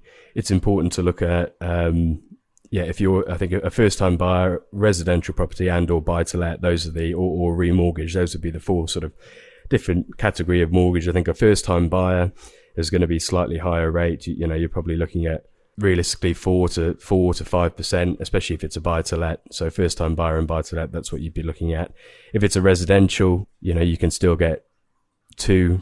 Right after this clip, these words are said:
two to three percent. And if you're remortgaging, I guess it depends on your bank and what your current rate is and, and how much you've got left to pay off. But, uh, on a remortgage, stick it in the middle and say around three percent. But because we're talking about buy-to-let, and this is buy-to-let mortgages, I would say if you're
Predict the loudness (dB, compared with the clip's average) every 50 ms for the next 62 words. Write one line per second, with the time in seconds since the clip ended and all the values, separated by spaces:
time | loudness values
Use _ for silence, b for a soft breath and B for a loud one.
0 | -4 _ -2 0 0 0 0 -2 -6 -2 0 0 0 0 -2 -2 -2 0 2 2
1 | 0 -2 -4 _ _ _ _ -10 -2 0 2 2 2 2 2 4 4 6 8 8
2 | 8 6 6 4 2 2 2 4 4 4 4 2 2 0 -2 -2 -4 -6 -6 -4
3 | -2 0 0 0 0 0 -2 -2 -2 -4 -4 -4 -2 -2 -2 -2 -2 -2 -2 -2
4 | -2 -2 -4 -6 -6 -4 -4 -2 -2 -2 -2 -2 -2 -2 -4 -4 -4 -4 -4 -4
5 | -2 -2 -2 -2 -4 B B B B B B B -4 -2 2 2 2 2 0 -2
6 | -4 -4 -4 -4 -6 -6 -8 -10 -10 -8 -6 -4 -2 -2 -2 -2 -4 -6 -6 -4
7 | -2 -2 -2 -2 -2 -2 0 0 2 2 2 2 2 4 4 4 4 2 2 0
8 | -2 -4 -4 -6 -10 b b b b b b b b b b b b b b b
9 | b _ -12 -10 -4 -2 -2 0 0 0 0 2 2 2 2 2 2 2 0 0
10 | 0 0 0 0 0 2 2 2 2 0 0 0 -2 -2 -2 -2 -2 0 0 0
11 | 0 0 -2 -4 -4 -6 -4 -2 -2 0 2 2 2 4 4 2 4 4 4 4
12 | 4 4 4 4 2 0 2 2 2 2 2 2 0 0 2 0 0 0 0 0
13 | -2 -2 -4 -2 0 0 0 -2 -2 -4 -4 -2 -2 0 0 0 -2 -4 -6 -6
14 | -4 -4 -2 -2 -2 -2 -2 0 0 2 0 0 0 0 2 2 2 0